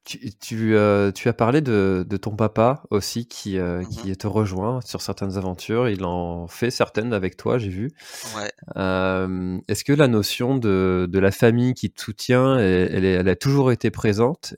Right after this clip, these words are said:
Speaker 1: et, euh, et est-ce que avec cette, euh, cette relation à, justement à la mort que tu, que tu as, euh, ça, ça rentre aussi en, en ligne de compte de, de, de partager ça avec ta famille et,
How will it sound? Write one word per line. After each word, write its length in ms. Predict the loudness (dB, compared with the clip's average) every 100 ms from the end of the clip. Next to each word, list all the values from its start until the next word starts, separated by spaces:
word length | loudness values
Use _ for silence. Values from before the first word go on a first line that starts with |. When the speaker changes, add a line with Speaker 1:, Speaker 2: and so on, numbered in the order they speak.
| -6
Speaker 1:
et, 200 | -2 0
euh, 320 | 0 0 -2 -6
et 160 | -4 -2
est-ce 180 | -2 -4
que 360 | 0 2 4
avec 340 | 4 2 -2 -6
cette, 360 | -4 -4 -4 -2
euh, 200 | -2 -4 -10 -20 -20 -20 -20 -10
cette 220 | -6 -6
relation 640 | 2 4 4 2 -2 0
à, 280 | 2 2 0
justement 360 | -4 -6 -4 -2
à 60 | -2
la 100 | -2
mort 260 | -4 -6
que 80 | -8
tu, 260 | -10 -12 -14
que 120 | -16
tu 240 | -8 0
as, 280 | 2 2 -2 -6
euh, 240 | -6 -4 -4
ça, 200 | -6 -6
ça 160 | -4 -4
rentre 360 | -2 -4 -4
aussi 360 | -8 -4 0 2
en, 260 | 4 2 0
en 100 | -2
ligne 220 | -2 -2
de 120 | -2
compte 300 | -4 -4 -4
de, 160 | -4 -6
de, 420 | -8 -8 -8 -6 -8
de 60 |
partager 560 | -6 -6 -2 -2 -2 -4
ça 240 | -4 -2
avec 220 | -2 -2 -4
ta 100 | -6
famille 480 | -4 -4 -4 -4
et, 240 | -4 -6